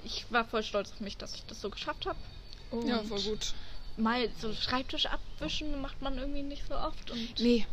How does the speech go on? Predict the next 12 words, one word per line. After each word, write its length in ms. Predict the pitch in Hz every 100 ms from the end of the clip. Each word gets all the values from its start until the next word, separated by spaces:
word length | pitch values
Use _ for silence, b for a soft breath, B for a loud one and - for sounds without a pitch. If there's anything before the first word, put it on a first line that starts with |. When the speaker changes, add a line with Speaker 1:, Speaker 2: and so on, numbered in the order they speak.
| -
Speaker 2:
so 60 | 202
generell 380 | 220 214 220 220
Flächen 340 | - 214 220
abwischen 380 | - - 190 202
muss 120 | 202
man 120 | 233
Speaker 1:
Ja. 80 | 202
Speaker 2:
echt 260 | 196 - -
auch, 300 | 190 - -
vor 180 | 226 -
allem, 240 | 220 214
weil 220 | 202 202